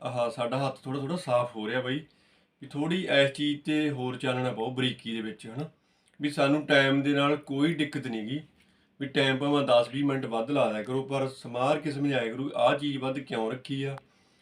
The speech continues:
ਕਿਸ ਚੀਜ਼ ਦੇ ਹਿਸਾਬ ਨਾਲ ਰੱਖੀ ਆ। ਆਹ ਸਾਡੇ ਬਲਾਂ ਦੀ ਦਿੱਕਤ ਆਉਂਦੀ ਹੈ, ਸਲਵਾਰ ਘੁੰਮਦੀ ਆ, ਗਲਾ ਪਿੱਛੇ ਨੂੰ ਜਾਂਦਾ।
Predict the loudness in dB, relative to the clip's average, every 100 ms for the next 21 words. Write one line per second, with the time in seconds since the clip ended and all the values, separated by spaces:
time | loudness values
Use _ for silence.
0 | _ _ _ -4 0 0 0 0 2 2
1 | 2 2 2 -2 -4 -4 -2 0 -2 -8
2 | _ _ _ _ _ _ 2 4 4 2
3 | 0 2 0 0 -2 -6 -6 -4 -2 -2
4 | -2 -2 0 0 0 -2 -2 -4 -2 0
5 | 0 0 0 0 -4 -10 -8 -4 -2 0
6 | 0 -2 -4